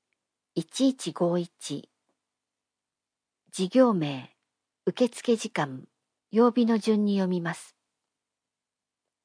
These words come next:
夜間休館診療。午後七時三十分から十時十五分。月曜、火曜、水曜、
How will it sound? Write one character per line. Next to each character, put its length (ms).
夜 140
間 300
休 260
館 260
診 360
療。 320
午 160
後 140
七 280
時 140
三 240
十 160
分 260
か 160
ら 220
十 220
時 160
十 220
五 120
分。 340
月 320
曜、 340
火 100
曜、 400
水 420
曜、 360